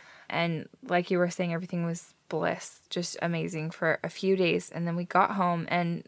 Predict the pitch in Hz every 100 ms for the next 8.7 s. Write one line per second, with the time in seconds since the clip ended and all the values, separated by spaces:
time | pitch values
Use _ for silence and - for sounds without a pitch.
0 | _ 185 196 269 320 262 - - - 208
1 | 196 185 180 - 185 190 202 185 180 -
2 | 180 175 175 - 185 175 165 - 170 -
3 | _ _ _ - 185 175 170 170 190 190
4 | 214 190 175 170 - _ _ _ _ _
5 | _ _ - 196 196 196 196 185 175 185
6 | 175 175 170 180 - 180 190 185 175 175
7 | 170 165 165 160 165 - - - - -
8 | - - - 185 180 175